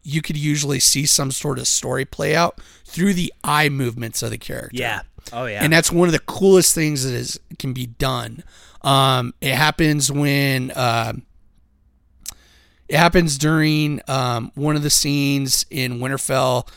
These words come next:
Speaker 1: after Jon becomes King of the North. Um, it happens at the, uh, uh, the meeting, um, the parlay, uh, with all the, with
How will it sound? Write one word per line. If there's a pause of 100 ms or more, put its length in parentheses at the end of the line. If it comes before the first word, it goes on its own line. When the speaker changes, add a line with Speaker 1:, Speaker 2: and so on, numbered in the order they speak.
(280)
Speaker 1:
after
Jon
becomes
King
of
the
North. (360)
Um,
it
happens
at
the,
uh, (640)
uh, (100)
the
meeting,
um,
the
parlay,
uh,
with
all
the,
with